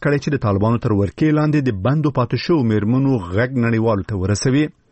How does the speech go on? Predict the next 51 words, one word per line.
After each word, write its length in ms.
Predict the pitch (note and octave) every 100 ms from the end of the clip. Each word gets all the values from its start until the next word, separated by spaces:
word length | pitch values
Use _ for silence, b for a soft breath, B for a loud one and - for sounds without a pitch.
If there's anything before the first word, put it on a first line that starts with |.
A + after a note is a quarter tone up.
| B B B B
بریتانوي 420 | G#2 A2+ G#2 G#2 G#2+
رسنیو 440 | G#2+ A2 A2 A#2+
د 80 | A#2
موضوع 400 | A2+ G#2+ G#2 C3
د 100 | A#2
حساسیت 460 | B2 B2 C#3+ B2+
له 60 | C3
پلوه 280 | B2 B2+ C3+
د 60 |
اعتصاب 440 | B2+ A#2+ - A#2 -
کوونکو 380 | B2+ C#3 B2+ G#2+
میرمنو 400 | G2+ G2+ B2 C#3
نومونه 320 | A#2 A2+ G#2+
نه 140 | C3
دي 140 | C#3+ C#3+
اخیستي، 300 | D3 C3+ C3+
خو 100 | G#2
ویلي 400 | G2+ D3+ E3 D#3
دي 100 | D#3+
چې 140 | D#3+ - B B B
دوی 160 | A#2+ F3
خپل 360 | - D#3+ D3+
دا 60 | D3
اعتراض 480 | D3 C3+ B2+ C3 A2
لندن 400 | G2+ G2 G2 B2+
کې 120 | A2
د 100 | -
پارلمان 480 | G2+ G2 G#2+ A2+ G#2 G#2+
مخې 140 | A2
ته 100 | G#2
پیل 220 | - G2 G2
کړی. 280 | A2+ A#2 - B B B B B
د 20 | A#2 A2+
همدې 260 | A2+ A#2 A#2
رسنیو 300 | A#2 A#2 A#2
په 120 | A2+
وینا 260 | A2+ A2+ A#2
دې 180 | G#2 B2
میرمنو 420 | B2 A#2 B2 A#2+ A2+
ویلي 220 | A#2+ C#3
تر 160 | C3+ A#2
هغو 300 | A2+ A2 C3+
خپل 240 | - C3
اعتصاب 340 | A#2+ A#2 A#2+ -
ته 100 | G#2+
دوام 380 | G#2+ B2 D3+
ورکوي 300 | D#3 - D#3
چې 140 | - A2+
بریتانیا 480 | A2 G#2+ F#2 G#2+ C#3+
د 80 |
افغان 360 | E3+ C3+ D3+